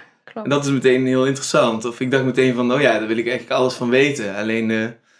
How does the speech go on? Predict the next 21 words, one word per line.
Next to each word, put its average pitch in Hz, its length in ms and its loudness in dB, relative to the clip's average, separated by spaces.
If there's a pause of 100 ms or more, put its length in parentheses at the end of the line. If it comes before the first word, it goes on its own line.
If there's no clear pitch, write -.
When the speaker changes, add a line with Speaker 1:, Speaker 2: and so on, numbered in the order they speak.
(400)
Speaker 2:
eh, 110 280 -4
toen 127 120 0
was 131 120 0
er 135 60 -2
nog 123 80 0
eigenlijk 127 340 2
niet 123 80 0
een 113 80 -2
actuele 127 320 2
aanleiding 120 580 2
om 113 140 -4
je, 117 160 -4
om, 117 180 -6
om 123 160 -6
ook 120 100 -8
echt 127 180 -8
alles 120 280 -2
te 120 100 -4
gaan 110 300 -6
vragen. 120 680 2
Speaker 1:
Mhm. 226 320 0